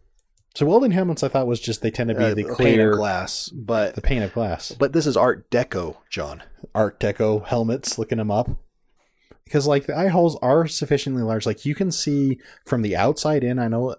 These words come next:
Speaker 1: early on when he puts it on, there's at least a shot where you can see his eye and, like, his full brow and his cheek pretty clearly through the, uh,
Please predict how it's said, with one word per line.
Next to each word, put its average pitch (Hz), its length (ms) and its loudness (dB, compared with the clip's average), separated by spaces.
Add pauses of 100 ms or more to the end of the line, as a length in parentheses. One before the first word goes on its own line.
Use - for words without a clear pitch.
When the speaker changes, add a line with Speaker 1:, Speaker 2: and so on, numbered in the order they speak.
Speaker 1:
early 120 300 0
on 110 240 -2
when 110 80 -2
he 107 80 -2
puts - 240 -6
it - 40 -2
on, 107 160 -2
there's 101 200 -4
at 90 80 -6
least 113 240 -4
a - 20 -6
shot 110 260 -4
where 101 120 -4
you 104 160 -2
can 107 140 -8
see 113 140 -6
his 98 140 -4
eye 95 380 -2 (580)
and, 117 400 -2
like, 104 400 -4 (680)
his - 260 -4
full 123 300 2
brow 95 760 0 (960)
and 117 520 0 (180)
his 113 200 -2
cheek - 540 -6
pretty 110 340 -2
clearly 101 540 -2
through 101 280 -6
the, 90 200 -4
uh, 87 240 -2